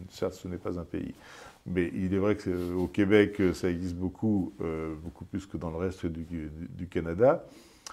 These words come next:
Et je pour-, enfin, en Afrique, l'économie sociale et solidaire sert beaucoup à organiser l'économie informelle,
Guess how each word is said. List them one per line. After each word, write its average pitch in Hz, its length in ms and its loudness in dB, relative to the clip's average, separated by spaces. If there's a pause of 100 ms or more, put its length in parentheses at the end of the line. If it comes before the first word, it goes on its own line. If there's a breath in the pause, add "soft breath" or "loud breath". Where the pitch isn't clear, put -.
(140 loud breath)
Et 92 60 -2
je - 80 -6
pour-, 107 200 -2
enfin, 87 320 -2
en 104 120 4
Afrique, 123 560 4 (380 soft breath)
l'économie 95 360 -2
sociale 98 360 0
et 92 60 4
solidaire 95 320 2
sert 95 240 2
beaucoup 120 500 2
à 98 360 8 (500 loud breath)
organiser 120 600 8
l'économie 104 520 4
informelle, 101 580 2